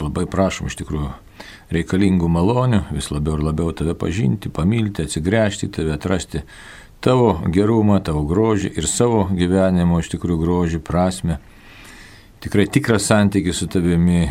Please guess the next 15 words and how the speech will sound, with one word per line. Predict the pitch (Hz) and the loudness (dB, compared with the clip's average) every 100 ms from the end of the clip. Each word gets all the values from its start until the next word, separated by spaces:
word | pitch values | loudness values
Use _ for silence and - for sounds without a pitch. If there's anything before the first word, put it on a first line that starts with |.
| 85 | 0
gydyk | 90 117 82 | 0 2 2
mūsų | 82 76 78 | 0 -2 -6
sužeistas | - 78 76 - 73 | -4 -2 -4 -4 -6
širdis | - 71 85 98 | -2 -2 0 -2
ir | 80 73 - - - - - _ - | -4 -6 -10 -20 -20 -20 -20 _ -2
bažnyčios | 87 101 131 107 98 | 0 2 2 2 2
mokymas | 110 110 104 92 - | 2 2 2 0 0
te | - - | -2 0
pasitarnauja | - - 104 110 104 104 87 80 78 | 0 -2 -2 0 2 2 2 0 0
mūsų | 82 80 - | -2 -4 -6
dvasiniam | 82 87 76 78 76 | -4 -2 -4 -4 -4
augimui, | 71 73 139 143 131 104 - | -4 -2 0 0 0 -4 -8
brendimui | 139 71 71 127 120 120 - - - _ | -6 -4 -2 0 0 -2 -6 -20 -20 _
ir | 120 - | -6 -2
kelioniai | 82 80 80 80 80 | -2 -2 -2 -2 -4